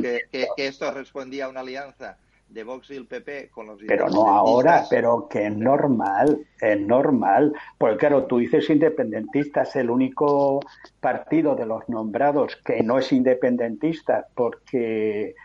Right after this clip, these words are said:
Speaker 2: eh, no llega a tener nunca mayoría absoluta es el cántabro. Todos los demás sabes que son
Speaker 1: No,
Speaker 2: independentistas.
Speaker 1: no, no, Co-, Coalición Canaria es independentista.
Speaker 2: Sí, hombre, sí.
Speaker 1: No,
Speaker 2: Independ-
Speaker 1: Coalición Canaria. Y, eh,
Speaker 2: eh,
Speaker 1: Comprom-,
Speaker 2: también.
Speaker 1: Compromís,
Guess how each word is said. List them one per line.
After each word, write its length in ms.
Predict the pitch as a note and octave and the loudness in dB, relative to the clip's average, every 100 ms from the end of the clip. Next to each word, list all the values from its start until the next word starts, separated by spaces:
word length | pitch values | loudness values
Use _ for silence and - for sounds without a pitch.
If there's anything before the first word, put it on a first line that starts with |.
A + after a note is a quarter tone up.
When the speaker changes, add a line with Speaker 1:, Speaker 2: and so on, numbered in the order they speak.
| _ - | _ -4
Speaker 2:
eh, 400 | A#2+ A#2 A2+ A2+ | 2 4 4 0
no 160 | A2 B2+ | 0 0
llega 760 | C3 C#3+ C#3 C3+ B2+ B2+ C#3 | 0 0 2 4 2 2 0
a 80 | C3 | 0
tener 340 | B2+ C#3 C#3 B2 | 2 2 2 0
nunca 340 | B2+ A#2+ A#2+ | -2 0 0
mayoría 320 | B2 A#2+ B2 | 0 2 2
absoluta 580 | B2 - B2 B2+ B2+ C#3 | 0 0 0 0 2 2
es 160 | E3 E3 | 2 0
el 140 | C3 | 0
cántabro. 540 | C#3+ F3 F3+ C#3+ - - _ _ _ - | 0 0 2 0 -2 -14 _ _ _ -4
Todos 300 | A#2 G#2+ G#2+ | 0 2 2
los 160 | G#2+ | 2
demás 340 | A#2+ A2 A#2+ A#2+ - | 0 0 0 -2 0
sabes 320 | C#3 C3+ D#3 | 0 0 -10
que 160 | - E3+ | -4 -2
son 200 | E3+ C#3 | 2 0
Speaker 1:
No, 80 | |
Speaker 2:
independentistas. 1040 | A2 G2+ G#2 G2+ G2+ A2 - D3 A2+ G#2 - | 0 -4 -6 -4 0 0 0 -4 -2 -2 -2
Speaker 1:
no, 140 | G#2+ A2+ | -6 -10
no, 160 | G#2+ | -8
Co-, 160 | - - | -8 -4
Coalición 460 | A#2+ A2 C3 B2 | -2 -2 -6 -8
Canaria 340 | A2 A#2 B2 D#3+ | -6 -6 -6 -8
es 60 | D3+ | -12
independentista. 960 | B2+ G#2 G#2 G2+ G2 B2 - F3 - _ _ | -14 -14 -14 -16 -14 -16 -12 -12 -14 _ _
Speaker 2:
Sí, 300 | - D#3 B2+ | -4 0 2
hombre, 280 | - - G#2+ | 0 -12 -16
sí. 340 | - C3+ - - - | -6 -6 -6 -12 -16
Speaker 1:
No, 380 | A#2 A#2 C3 C3+ | -6 -2 0 2
Speaker 2:
Independ- 120 | - | 2
Speaker 1:
Coalición 360 | C#3 - F#2+ - | 0 -4 -14 -12
Canaria. 440 | A#2 A#2+ A#2+ - - | -6 -6 -8 -14 -12
Y, 100 | C3+ | -12
eh, 80 | C#3 C3+ | -10 -6
Speaker 2:
eh, 300 | A2+ A#2 A2+ | -2 -2 -2
Speaker 1:
Comprom-, 360 | G#2+ A#2+ B2 | -12 -12 -6
Speaker 2:
también. 380 | B2+ A#2+ C#3+ D3 | -2 0 2 2
Speaker 1:
Compromís, 460 | C3+ C3 D3+ F3 | 0 -6 -12 -14